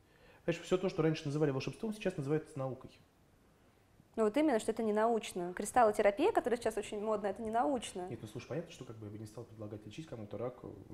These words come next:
Speaker 1: кристаллами
Speaker 2: Ну
Speaker 1: розового
Speaker 2: вот, понимаешь,
Speaker 1: кварца.
Speaker 2: ты не предлагаешь, а
Speaker 1: Ну,
Speaker 2: кто-то.
Speaker 1: ну, слушай,
Speaker 2: <laughs> А
Speaker 1: у меня
Speaker 2: кто-то и лечит.
Speaker 1: слушай, у меня вот есть знакомый, который, например, э,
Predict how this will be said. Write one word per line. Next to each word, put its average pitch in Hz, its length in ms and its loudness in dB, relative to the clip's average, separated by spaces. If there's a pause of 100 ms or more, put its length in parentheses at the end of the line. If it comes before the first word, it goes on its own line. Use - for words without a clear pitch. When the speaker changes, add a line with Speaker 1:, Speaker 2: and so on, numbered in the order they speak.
(100)
Speaker 1:
кристаллами 135 320 -4
Speaker 2:
Ну - 60 0
Speaker 1:
розового 202 200 4
Speaker 2:
вот, - 80 -10
понимаешь, 226 300 2
Speaker 1:
кварца. - 80 -12
Speaker 2:
ты 254 60 0
не 240 100 2
предлагаешь, 226 580 8
а 208 60 2
Speaker 1:
Ну, - 60 -2
Speaker 2:
кто-то. 233 420 8
Speaker 1:
ну, 294 100 12 (680)
слушай, 294 140 8
Speaker 2:
<laughs> - 20 12
А 285 60 12
Speaker 1:
у - 40 12
меня 294 100 6
Speaker 2:
кто-то 427 200 8
и - 40 8
лечит. 233 320 6
Speaker 1:
слушай, - 200 -2
у 120 40 -6
меня 131 80 -4
вот - 100 -6
есть 123 140 -6
знакомый, 151 320 0
который, 117 260 -4
например, 110 320 -8 (120)
э, 107 280 -8